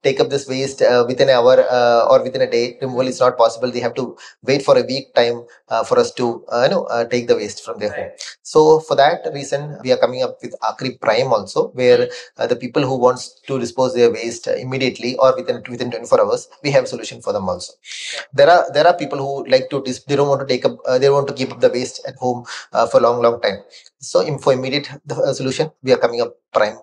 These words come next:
Speaker 1: features also. So, uh, it's good. And also, uh, with the, uh, startup, uh, mission along with us.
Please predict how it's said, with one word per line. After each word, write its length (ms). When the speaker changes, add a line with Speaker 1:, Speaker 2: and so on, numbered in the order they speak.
Speaker 1:
features 300
also. 340
So, 420
uh, 280
it's 160
good. 260
And 160
also, 480
uh, 120
with 100
the, 320
uh, 220
startup, 440
uh, 120
mission 440
along 260
with 120
us. 260